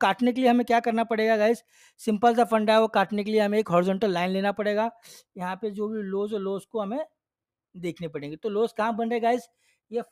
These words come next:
फ़ाइव नाइंटी के करीब। तो गाइस, फ़ाइव नाइंटी एक इंपॉर्टेंट सपोर्ट का काम करेगा गाइस, नेचुरल गैस के लिए। अगर इसके नीचे जाता है तो गाइस, हम यहाँ तक वापस देख सकते हैं। बता देता हूँ गाइस, कहाँ तक देख सकते हैं, यहाँ तक देख सकते हैं, मतलब फ़ाइव सिक्सटी सेवन तक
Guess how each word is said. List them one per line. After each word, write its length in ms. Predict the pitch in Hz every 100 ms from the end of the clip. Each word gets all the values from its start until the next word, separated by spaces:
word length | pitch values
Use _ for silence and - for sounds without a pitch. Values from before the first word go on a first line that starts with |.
| -
फ़ाइव 200 | 220 233
नाइंटी 320 | 202 190 202
के 100 | 196
करीब। 300 | 170 143 139 _ _ _
तो 80 | 240
गाइस, 340 | 240 285 - - - -
फ़ाइव 200 | 226 262
नाइंटी 320 | 262 254 277
एक 140 | 277
इंपॉर्टेंट 680 | 269 240 240 240 233 269 269
सपोर्ट 500 | - 226 - 254 254
का 100 | 269
काम 280 | 247 233 233
करेगा 300 | 240 233 233
गाइस, 300 | 220 240 - _ _
नेचुरल 320 | 196 185 220
गैस 260 | 196 180 175
के 60 | 190
लिए। 240 | 165 139 135 _ _ _ -
अगर 180 | 214 277
इसके 260 | 262 -
नीचे 240 | 254 233 254
जाता 240 | 233 240
है 40 |
तो 100 | 254
गाइस, 220 | 240 247 233
हम 160 | 254
यहाँ 200 | 226 202 220
तक 80 | 233
वापस 320 | 202 214 220
देख 260 | 180 214
सकते 360 | - 214 - 233
हैं। 340 | 226 226 233 254 _ _ _ _
बता 300 | 156 175 190
देता 180 | 185 208
हूँ 40 |
गाइस, 140 | 196 190
कहाँ 180 | 190 190
तक 80 | 196
देख 160 | 180
सकते 240 | - 190 208
हैं, 100 | 214 _ -
यहाँ 180 | 165 170
तक 60 | 165
देख 180 | 160
सकते 220 | - - 175
हैं, 60 |
मतलब 180 | 185 233 233
फ़ाइव 180 | 208 240
सिक्सटी 340 | 240 226 -
सेवन 340 | 247 226 226 240
तक 160 | 262